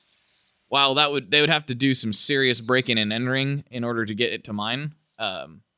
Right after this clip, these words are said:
it's behind several locks and keys and doors, but, uh, still,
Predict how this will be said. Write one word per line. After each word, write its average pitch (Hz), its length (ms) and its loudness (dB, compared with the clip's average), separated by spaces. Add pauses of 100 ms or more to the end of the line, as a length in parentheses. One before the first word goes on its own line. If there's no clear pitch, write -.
(120)
it's - 160 -20
behind 101 460 -6 (140)
several 110 400 -2
locks - 540 -4
and 113 300 -6
keys 127 400 -4
and 123 240 -4
doors, 131 380 -4
but, 107 400 -6
uh, 98 280 -6 (540)
still, 113 360 -2